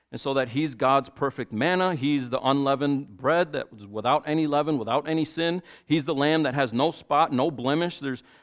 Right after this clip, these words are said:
no lack of performance in Jesus Christ. He doesn't have to take a Nazirite vow. He is the ultimate holy pursuer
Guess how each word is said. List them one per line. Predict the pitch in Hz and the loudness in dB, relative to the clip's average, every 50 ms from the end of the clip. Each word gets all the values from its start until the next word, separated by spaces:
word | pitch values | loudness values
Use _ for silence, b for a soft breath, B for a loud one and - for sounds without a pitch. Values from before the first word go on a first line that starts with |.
| b b b | b b b
no | 117 120 127 147 175 | 0 4 6 6 6
lack | 208 196 175 175 180 185 180 - | 6 6 4 4 4 2 2 -2
of | 180 - - | -6 -6 -6
performance | 160 147 - 160 147 143 139 127 120 117 - - - - _ | -12 -8 -4 -2 0 0 2 0 0 -2 -6 -16 -20 -20 _
in | - 120 117 | -10 -8 -8
Jesus | 104 107 113 107 107 107 - | -8 -8 -10 -10 -12 -12 -16
Christ. | - - 107 104 101 95 - - | -12 -10 -6 -6 -6 -6 -8 -10
He | 120 | -8
doesn't | 123 151 139 147 | -6 -6 -6 -6
have | 151 143 - | -8 -8 -10
to | 143 | -10
take | - - 156 156 - - | -4 -4 -4 -2 0 -2
a | 131 | 0
Nazirite | 123 123 123 120 110 120 120 117 113 | 0 2 0 0 -2 -2 -4 -4 -4
vow. | 101 110 107 113 123 139 156 b b b b b | -4 -4 -2 0 -2 -2 -4 b b b b b
He | b - 156 | b -2 0
is | 180 170 139 | 0 0 2
the | 127 160 - - | 0 0 0 2
ultimate | 156 170 180 - - 170 175 180 - _ _ | 2 2 2 0 -2 -4 -4 -4 -6 _ _
holy | _ - 151 170 180 180 175 175 170 170 - b b b b b b b b _ _ _ | _ -2 0 0 2 0 -2 -4 -6 -8 -10 b b b b b b b b _ _ _
pursuer | - 151 135 - - 165 170 156 131 107 98 | -12 -10 -10 -8 -6 -4 -4 -2 -4 -6 -8